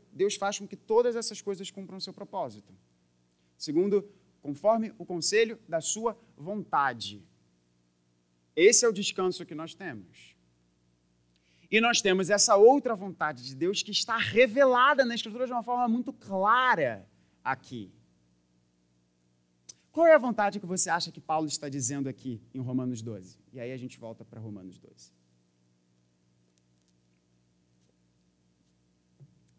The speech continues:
Que vontade é essa que Paulo está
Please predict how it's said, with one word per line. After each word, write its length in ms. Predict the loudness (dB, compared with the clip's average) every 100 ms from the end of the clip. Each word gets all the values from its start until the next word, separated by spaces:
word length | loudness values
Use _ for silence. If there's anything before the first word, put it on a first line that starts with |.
| _
Que 140 | -4
vontade 580 | -2 -4 -2 -2 -2 -2
é 80 | -2
essa 360 | 0 0 0
que 100 | -4
Paulo 400 | -14 -10 -10 -10
está 420 | -12 -12 -12 -14